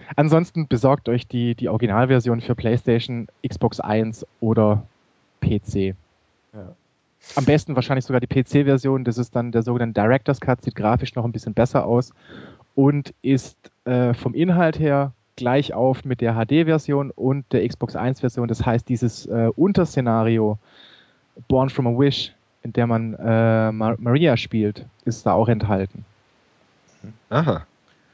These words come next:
Speaker 3: Aber ich
Speaker 2: Ja.
Speaker 3: glaub, ich werd's nicht nochmal spielen.
Speaker 1: Ich werd's so schnell nicht nochmal spielen.
Speaker 3: <laughs>
Speaker 1: Also, äh, das Spiel hat ja mehrere Enden und so, aber, äh, ich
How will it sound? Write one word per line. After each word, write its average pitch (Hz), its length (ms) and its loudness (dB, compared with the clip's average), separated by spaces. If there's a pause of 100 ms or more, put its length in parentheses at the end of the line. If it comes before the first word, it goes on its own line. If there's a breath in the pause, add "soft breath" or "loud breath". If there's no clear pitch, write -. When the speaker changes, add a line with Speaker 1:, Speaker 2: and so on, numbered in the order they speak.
(1120 soft breath)
Speaker 3:
Aber 107 140 -4
ich 101 60 -6
Speaker 2:
Ja. 95 60 -8
Speaker 3:
glaub, 120 240 0
ich - 160 -4
werd's 110 200 -2
nicht 104 140 -2
nochmal 90 320 -2
spielen. 85 400 -10 (880)
Speaker 1:
Ich 139 200 2
werd's 147 200 2
so 127 140 4
schnell 156 300 2
nicht 160 180 0
nochmal 123 380 -2
spielen. 135 340 0
Speaker 3:
<laughs> - 1120 -4
Speaker 1:
Also, 143 240 4 (320 loud breath)
äh, 143 420 0
das 139 180 -6
Spiel 156 200 2
hat 143 120 2
ja 127 80 4
mehrere 127 360 4
Enden 139 320 -2
und 135 200 -2
so, 127 240 4
aber, 117 360 2 (120)
äh, 120 380 -4
ich - 140 -10